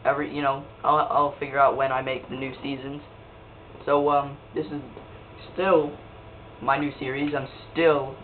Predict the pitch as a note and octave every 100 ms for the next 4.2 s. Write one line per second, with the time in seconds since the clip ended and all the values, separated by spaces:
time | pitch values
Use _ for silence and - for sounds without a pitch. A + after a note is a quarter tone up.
0 | - B2+ B2 - C3+ C#3 - D3 C#3 B2+
1 | A2+ - A2+ - F#3+ G3+ D3 C3 C3 D3+
2 | - - - - - - - - - D3
3 | D3+ D3+ D3+ C#3+ C3+ - - B2+ B2 -
4 | B2+ -